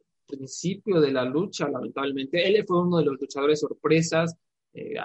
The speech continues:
el año pasado, después de esa gran lucha que tuvo contra Aéreo, eh, dijo que se iba de triple A,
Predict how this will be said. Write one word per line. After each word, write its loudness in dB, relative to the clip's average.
el 0
año 2
pasado, 2
después -2
de 2
esa 0
gran 0
lucha 0
que -12
tuvo -4
contra -2
Aéreo, 4
eh, -18
dijo -8
que -12
se -12
iba 0
de -4
triple -6
A, -2